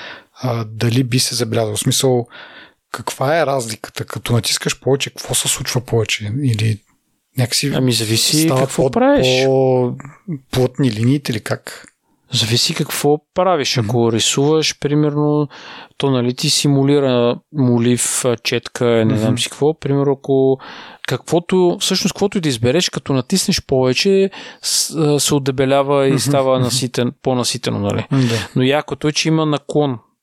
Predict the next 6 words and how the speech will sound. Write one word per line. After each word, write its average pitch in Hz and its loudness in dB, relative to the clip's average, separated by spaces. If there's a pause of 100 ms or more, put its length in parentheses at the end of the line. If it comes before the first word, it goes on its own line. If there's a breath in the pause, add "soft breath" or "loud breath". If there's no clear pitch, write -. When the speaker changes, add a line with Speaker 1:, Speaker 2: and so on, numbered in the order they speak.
(160)
Speaker 2:
Примерно, 117 2 (340 loud breath)
ако 123 0
е, 117 2
нали, 117 2
вертикален 123 -2
молива, 135 2